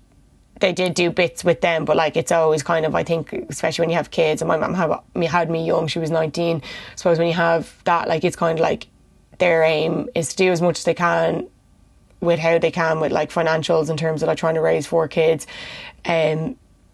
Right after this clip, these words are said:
with, like, on holidays and stuff. But then it's, it's kind of like what, like, kind of aiming towards, like, when the kids are all <laughs> sufficient enough, like, what they're gonna do. And I suppose just to see that, like, she had so much planned with my stepdad in terms of, like, what they were gonna do down the line. And,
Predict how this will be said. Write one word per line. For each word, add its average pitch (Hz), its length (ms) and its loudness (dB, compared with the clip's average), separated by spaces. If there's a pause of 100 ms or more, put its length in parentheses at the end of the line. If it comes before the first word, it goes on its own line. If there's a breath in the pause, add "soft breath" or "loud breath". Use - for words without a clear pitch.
(200)
with, 190 320 0
like, 196 240 2
on 175 140 0
holidays 180 400 2
and 165 80 2
stuff. 165 200 2
But 165 120 -2
then 165 220 2
it's, - 260 -4
it's 180 120 -2
kind 170 160 0
of 170 40 -4
like 160 140 -4
what, 196 200 4 (220)
like, 170 220 -2
kind 170 220 0
of - 60 -6
aiming 170 300 2
towards, 170 400 4
like, 160 180 0 (320 loud breath)
when 175 160 0
the 165 80 0
kids 165 300 2
are 165 280 4
all 170 300 2
<laughs> 139 80 0
sufficient - 400 0
enough, 175 280 4
like, 170 140 2
what 165 160 2
they're 175 140 6
gonna 165 200 2
do. 170 160 4
And 165 100 2
I - 20 -2
suppose 156 340 0 (520 loud breath)
just - 200 -2
to 208 60 2
see 175 220 0
that, 165 220 0
like, 160 220 2
she 175 260 0
had 160 340 0
so 170 160 2
much 160 180 -4
planned 160 320 2
with 156 120 0
my 165 120 2
stepdad 160 500 0
in 156 80 -2
terms 160 300 -2
of, 160 60 2
like, 160 120 2
what 160 140 2
they 160 120 4
were 160 60 4
gonna 160 220 0
do 160 460 0
down 160 220 0
the 151 60 -4
line. 156 260 2
And, 156 200 -4